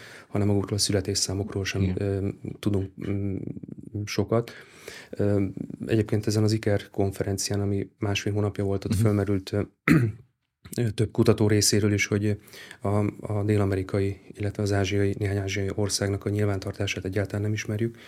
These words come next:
Speaker 2: Mhm.
Speaker 1: és az nagyon izgalmas lenne ott látni ezeket a, ezeket az iker arányokat, mert, ö, mert azt látjuk, hogy különböző rasszok között,
Speaker 2: Mhm.
Speaker 1: ö, van, van eltérés, és
Speaker 2: Mhm.
Speaker 1: jelentős eltérés,
Speaker 2: Mhm, mhm.
Speaker 1: ö, van.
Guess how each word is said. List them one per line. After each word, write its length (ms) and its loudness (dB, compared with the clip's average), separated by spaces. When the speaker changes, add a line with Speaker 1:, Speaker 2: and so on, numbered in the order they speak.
Speaker 2:
Mhm. 140 0
Speaker 1:
és 80 -10
az 80 0
nagyon 180 6
izgalmas 420 0
lenne 200 -2
ott 120 -6
látni 440 -2
ezeket 400 -2
a, 160 0
ezeket 280 -2
az 100 2
iker 340 2
arányokat, 540 0
mert, 340 0
ö, 260 4
mert 200 -2
azt 120 -6
látjuk, 260 -2
hogy 100 -8
különböző 600 0
rasszok 720 -4
között, 480 0
Speaker 2:
Mhm. 120 -2
Speaker 1:
ö, 100 -2
van, 280 2
van 140 -2
eltérés, 500 -6
és 160 -2
Speaker 2:
Mhm. 100 6
Speaker 1:
jelentős 340 2
eltérés, 600 -4
Speaker 2:
Mhm, 160 -2
mhm. 100 -2
Speaker 1:
ö, 160 0
van. 480 -4